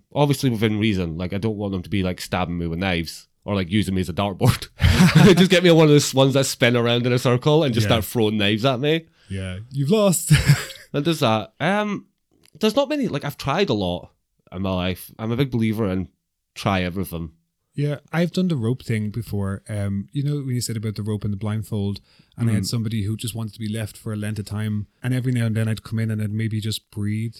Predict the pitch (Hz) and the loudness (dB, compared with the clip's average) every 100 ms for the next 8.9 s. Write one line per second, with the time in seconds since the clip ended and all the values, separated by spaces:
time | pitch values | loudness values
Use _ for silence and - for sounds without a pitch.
0 | _ 110 104 101 113 117 107 113 123 107 | _ -10 -10 -10 -8 -6 -6 -6 -4 -4
1 | 107 113 117 120 110 101 - 107 110 117 | -4 -2 -2 -2 -4 -4 -6 -6 -6 -4
2 | 113 110 107 107 107 110 110 _ _ - | -4 -2 -4 -4 -4 -6 -8 _ _ 0
3 | 127 101 92 87 107 - 110 104 104 101 | 2 4 2 0 -2 -4 -4 -2 -2 0
4 | 107 104 - 104 104 101 104 104 104 101 | -2 -2 -2 -2 -2 -4 -4 -4 -2 -4
5 | 101 - - 101 98 - 107 - 110 107 | -6 -14 -14 -6 -6 -2 -4 -2 -2 -2
6 | - 110 107 113 - 104 98 110 104 107 | -2 -2 0 0 0 -2 -2 -2 -2 -2
7 | 107 104 101 104 104 101 113 113 107 107 | -2 -2 0 0 -2 -2 -2 -2 -2 -4
8 | 113 104 - _ _ - 120 - | -4 -6 -8 _ _ -10 -8 -8